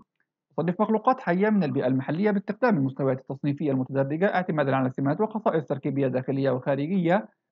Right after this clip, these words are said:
الخميرة هي أحد الأنواع المفيدة التابعة لمملكة. الإجابة ج الفطريات. الوراثة. يشرح تطور علم الوراثة ويوضح دور مندل فيه.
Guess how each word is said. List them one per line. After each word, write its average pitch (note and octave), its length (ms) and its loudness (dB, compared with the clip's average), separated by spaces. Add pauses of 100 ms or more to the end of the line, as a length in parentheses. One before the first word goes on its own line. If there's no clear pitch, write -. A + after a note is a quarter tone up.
الخميرة F#3+ 500 4
هي G3+ 260 2
أحد D#3 160 -4
الأنواع C3+ 320 2
المفيدة C#3 540 0
التابعة C3+ 460 2
لمملكة. C#3 600 0 (1700)
الإجابة C#3 440 2
ج G#3 320 0 (180)
الفطريات. C#3 800 2 (340)
الوراثة. C#3+ 760 4 (120)
يشرح C3 340 -2
تطور A3 240 2
علم G#3+ 200 4
الوراثة A3 640 4
ويوضح C#3 500 0
دور C#3+ 360 0 (140)
مندل C#3 320 0
فيه. C3+ 340 0